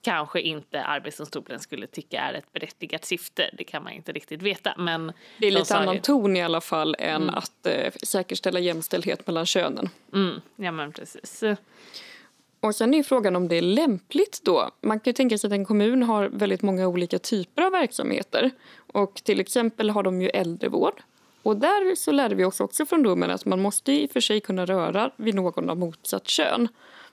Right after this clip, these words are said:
Speaker 2: Men det kanske inte gäller för all verksamhet i hela kommunen.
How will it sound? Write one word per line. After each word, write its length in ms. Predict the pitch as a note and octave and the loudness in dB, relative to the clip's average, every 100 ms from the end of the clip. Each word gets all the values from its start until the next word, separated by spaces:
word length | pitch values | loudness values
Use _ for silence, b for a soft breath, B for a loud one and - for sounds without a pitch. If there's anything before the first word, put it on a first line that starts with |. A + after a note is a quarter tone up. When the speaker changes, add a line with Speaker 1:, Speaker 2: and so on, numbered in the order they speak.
| - | -2
Speaker 2:
Men 120 | G#3+ | 0
det 80 | G#3 | 2
kanske 240 | G#3 G#3 | 0 -2
inte 160 | F#3 A#3+ | 0 0
gäller 200 | D#4 G#3 | 0 0
för 120 | - | -2
all 200 | G#3+ E4+ | -2 0
verksamhet 520 | F#4+ C#4 - F#3+ F#3 | 0 -2 -2 -4 -4
i 20 | F#3 | -4
hela 240 | G3 A#3 | -4 -4
kommunen. 440 | - - - - | -2 -4 -4 -6